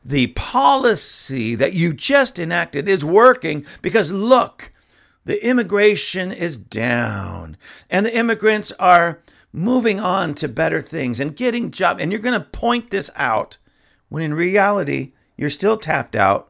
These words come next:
You still don't know what to do. You still made a big mistake. And because you're a Democrat, you'll continue to make a huge mistake after mistake after mistake after mistake. And as a good Democrat, you've just learned how to twist it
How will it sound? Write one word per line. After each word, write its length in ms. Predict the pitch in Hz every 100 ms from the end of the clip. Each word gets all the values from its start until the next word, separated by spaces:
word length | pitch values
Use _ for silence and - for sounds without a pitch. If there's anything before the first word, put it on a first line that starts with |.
| _
You 80 | 139
still 260 | 139 208 220
don't 200 | 196 156
know 120 | 143
what 220 | 127 120
to 100 | 101
do. 380 | 95 98 95 113 _ _ _ -
You 100 | 165
still 240 | - 226
made 220 | 220 185
a 60 | 156
big 280 | 101 175 147
mistake. 600 | 135 123 104 110 139 - _ _ _ _ _ 147
And 120 | 160
because 320 | 196 208 254
you're 140 | 220
a 80 | 139
Democrat, 540 | - 135 139 160 165 175
you'll 120 | 190
continue 560 | 196 185 - 240 240
to 100 | 165
make 320 | 135 123 - _ _ _ _ -
a 120 | 127
huge 380 | - 170 151 120
mistake 640 | 120 - - 113 - - _ _ _
after 300 | 117 120 127
mistake 580 | 120 110 110 101 110 - _ -
after 260 | 113 -
mistake 560 | 120 117 - 98 113 - _ _
after 240 | 113 -
mistake. 540 | 104 101 - - - -
And 180 | - 196
as 200 | 220 220
a 80 | 220
good 320 | 151 277 190
Democrat, 680 | 156 151 151 151 180 170 -
you've 140 | - 190
just 220 | 185 -
learned 220 | 160 160
how 80 | 131
to 100 | 113
twist 420 | - - 214 -
it 180 | 98